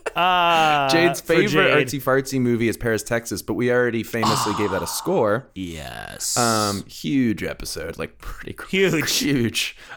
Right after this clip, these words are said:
Speaker 2: Uh, we already did that one. So she wants us to give Zulawski's Possession a score.
Speaker 1: Have you seen this movie, Patrick? Because I have.
Speaker 2: No. <clears throat>
Speaker 1: You haven't seen Possession?
Speaker 2: No.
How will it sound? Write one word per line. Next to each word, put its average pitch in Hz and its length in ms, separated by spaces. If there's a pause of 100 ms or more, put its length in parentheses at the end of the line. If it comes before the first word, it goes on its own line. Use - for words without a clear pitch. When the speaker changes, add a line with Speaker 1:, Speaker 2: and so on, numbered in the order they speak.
Speaker 2:
Uh, 123 460 (260)
we 151 80
already 170 160
did 156 140
that 135 180
one. 117 200
So 135 120
she 123 160
wants 214 280
us 220 140
to 220 120
give 113 560 (340)
Zulawski's 120 800
Possession 104 840 (520)
a 95 60
score. - 300
Speaker 1:
Have 175 160
you 240 120
seen 247 260
this 247 160
movie, 240 240
Patrick? 233 340
Because 170 240
I 160 120
have. 110 300
Speaker 2:
No. 104 340 (120)
<clears throat> 98 360 (560)
Speaker 1:
You 294 180
haven't 392 240
seen 269 380
Possession? 147 760
Speaker 2:
No. 104 300